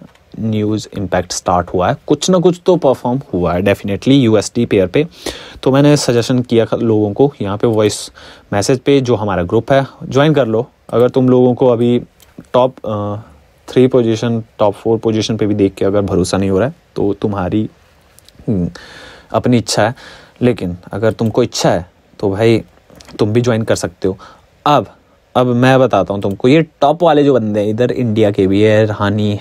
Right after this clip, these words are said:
हैं, गौतम फलाना जो भी हैं यहाँ पे, ठीक है, इनमें से आप किसी को भी बोल लो कि आप यहाँ पे टूर्नामेंट में आके इतना अमाउंट कर लो, क्योंकि भाई टूर्नामेंट के सेक्शन पे मेरे को एक भी बंदा यहाँ पे अपना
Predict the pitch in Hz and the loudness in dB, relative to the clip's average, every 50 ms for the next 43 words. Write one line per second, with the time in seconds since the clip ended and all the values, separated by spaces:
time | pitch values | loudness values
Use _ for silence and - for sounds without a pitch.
0 | - 90 90 87 87 92 95 98 - - 98 95 - - 110 104 104 98 95 - | -4 -4 -2 -2 -2 -2 -4 -6 -6 -6 -8 -8 -4 -4 -4 -2 -4 -6 -6 -6
1 | - 98 98 101 104 110 120 127 175 180 165 139 123 110 98 95 90 87 90 - | -8 -6 -6 -6 -6 -4 0 4 4 4 4 2 0 -2 -2 -2 -2 -4 -6 -6
2 | 123 - 175 160 135 - - - - - - - - _ _ _ _ - 127 143 | -2 0 2 2 2 0 -2 -4 -20 -20 -20 -20 -20 _ _ _ _ 0 4 4
3 | 147 156 165 165 160 170 165 160 156 - - 143 127 - 143 139 135 147 139 131 | 6 6 6 6 4 4 4 4 2 0 -2 -4 0 2 2 4 4 4 4 4
4 | 135 135 123 117 107 101 98 95 104 117 127 127 - - 123 117 113 107 107 - | 4 2 2 2 2 2 4 4 4 4 2 2 0 0 2 2 4 2 2 0
5 | 107 107 110 107 117 110 - 113 104 101 104 98 95 95 92 90 - 101 92 87 | -2 -4 -2 -2 -2 -2 -2 -2 -2 -2 -2 -4 -2 -4 -4 -4 -4 -2 -2 -2
6 | 87 87 - 151 143 120 92 - 110 101 95 90 - _ _ _ _ - - - | -2 0 0 2 2 2 0 -2 -4 -4 -4 -6 -10 _ _ _ _ -20 -20 -20
7 | - - _ - 110 107 104 110 139 175 175 175 - - 147 113 98 87 80 - | -20 -18 _ -6 -4 -2 2 2 4 4 2 0 0 0 0 0 0 -4 -8 -10
8 | - - _ _ _ _ _ _ _ _ _ _ _ _ _ _ _ - 123 110 | -12 -16 _ _ _ _ _ _ _ _ _ _ _ _ _ _ _ -4 -4 0
9 | 117 135 120 135 147 143 120 - _ _ _ _ - 135 131 127 127 147 160 170 | 2 2 4 4 2 2 0 -2 _ _ _ _ 0 2 2 2 4 4 4 4
10 | 175 180 165 160 175 - 160 131 - - 127 107 92 92 82 87 120 156 - 113 | 4 2 2 2 2 2 2 0 0 -2 -4 -2 -2 -2 -4 -4 -6 -10 -6 0
11 | 113 117 123 127 - - 113 120 123 117 - 131 131 117 110 95 92 92 92 92 | 2 2 4 2 2 2 2 2 2 2 2 2 2 2 2 0 -2 0 2 2
12 | 95 92 87 95 90 90 113 107 90 - - 95 117 - | 2 2 0 -2 -4 0 0 0 0 0 -4 -6 -6 -8